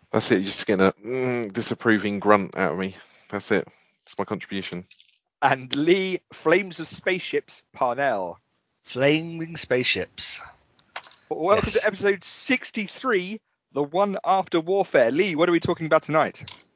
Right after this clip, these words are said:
Speaker 3: Well, tonight we'll be greeting our latest patrons in Internet Famous.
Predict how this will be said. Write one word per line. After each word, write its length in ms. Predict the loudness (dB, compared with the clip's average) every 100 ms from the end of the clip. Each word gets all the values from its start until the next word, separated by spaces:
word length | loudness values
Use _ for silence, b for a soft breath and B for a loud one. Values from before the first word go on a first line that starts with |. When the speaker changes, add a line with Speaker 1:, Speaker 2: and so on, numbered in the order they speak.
| _ 6
Speaker 3:
Well, 220 | 8 8
tonight 400 | 4 4 6 6
we'll 160 | 2 4
be 140 | 4
greeting 460 | 2 0 0 -2 -2
our 380 | -2 0 -2 -2
latest 320 | -4 -4 0
patrons 540 | 0 2 -6 -8 -8
in 100 | -10 -10
Internet 360 | -8 -6 -6 -2
Famous. 540 | -2 -2 -4 -4